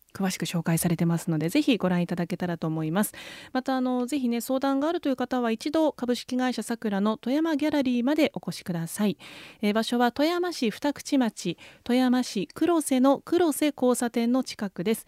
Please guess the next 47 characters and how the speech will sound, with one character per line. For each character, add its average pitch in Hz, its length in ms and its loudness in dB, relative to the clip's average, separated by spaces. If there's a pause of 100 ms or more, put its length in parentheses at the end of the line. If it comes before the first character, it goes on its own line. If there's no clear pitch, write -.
(120)
ひ - 140 -2
ら 320 140 2
が 330 140 0
な 285 120 4
で 294 240 0
さ - 160 -8
く - 140 -8
ら 170 100 -6
で 208 140 0
す。 - 160 -10 (460)
営 294 140 6
業 294 160 4
時 285 120 -2
間 214 260 0
は 226 320 -2
朝 330 280 0
十 277 280 0
時 240 120 -6
か 233 140 -2
ら 247 100 0
夜 240 280 2
の 233 120 0
七 - 220 -6
時 214 100 -2
ま 185 120 0
で、 160 240 -4
定 190 160 -2
休 185 180 -2
日 170 140 0
は 202 160 0
毎 262 200 0
週 285 220 -2
水 311 260 -2
曜 339 200 0
日 302 80 0
で 285 120 0
す - 120 -4
の 262 80 2
で、 269 140 0
今 320 360 2
日 - 20 0
は 294 220 0
お 202 80 2
休 233 280 0
み 226 120 2
で 214 120 2
す。 - 120 -6